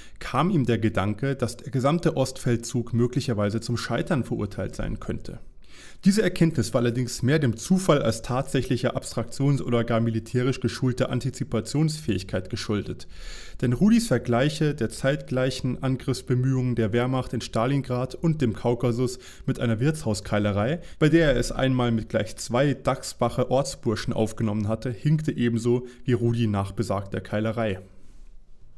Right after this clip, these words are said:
Sicher. Als grundsätzlich überzeugter Nationalsozialist war es seine Pflicht, den Krieg gegen die Roten Iwans mit Leibeskräften zu unterstützen.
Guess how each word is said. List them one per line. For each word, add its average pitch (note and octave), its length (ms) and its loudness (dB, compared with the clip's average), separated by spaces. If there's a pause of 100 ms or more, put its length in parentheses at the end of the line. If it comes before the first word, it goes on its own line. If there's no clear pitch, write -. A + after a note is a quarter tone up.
(160)
Sicher. - 520 2 (560)
Als - 160 2
grundsätzlich D#3 520 4
überzeugter B2 500 2
Nationalsozialist A2 1080 0
war - 140 0
es - 120 -4
seine G#2+ 180 2
Pflicht, A2+ 420 -2
den G2+ 140 2
Krieg A#2 320 0
gegen G#2+ 180 2
die A2+ 80 -2
Roten A2 320 0
Iwans A2 400 -2
mit G#2 140 -2
Leibeskräften C3+ 800 2
zu C3+ 120 0
unterstützen. - 680 -4